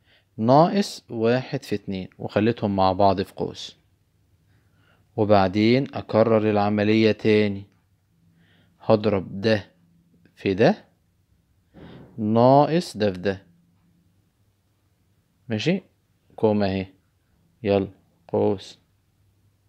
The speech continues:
واحد في سالب تلاتة ناقص أربعة في سالب أربعة، وهكون تهت مني، تمام.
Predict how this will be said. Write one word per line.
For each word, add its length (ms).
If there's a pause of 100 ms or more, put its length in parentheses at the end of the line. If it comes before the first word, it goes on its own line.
(680)
واحد 440 (720)
في 160
سالب 600
تلاتة 580 (1160)
ناقص 1000 (960)
أربعة 880 (540)
في 120
سالب 500
أربعة، 500 (1120)
وهكون 380
تهت 240
مني، 380 (1500)
تمام. 440